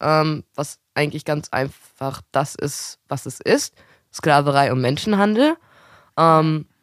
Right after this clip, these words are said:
und das braucht man auch nicht so romantisieren. Deswegen versuche ich, das Wort Prostitution zu umgehen.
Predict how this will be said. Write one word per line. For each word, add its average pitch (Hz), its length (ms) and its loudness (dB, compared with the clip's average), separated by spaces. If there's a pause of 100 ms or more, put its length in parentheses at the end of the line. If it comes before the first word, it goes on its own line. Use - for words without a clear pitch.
und 175 80 -2
das 170 140 -2
braucht 180 180 4
man 196 120 2
auch 175 80 6
nicht 196 180 -2
so 196 80 -2
romantisieren. 175 720 -2 (540)
Deswegen 175 540 0
versuche 170 300 -6
ich, - 120 -12
das 156 200 -10
Wort 156 220 -2
Prostitution 165 640 -6
zu - 100 -2
umgehen. 156 460 2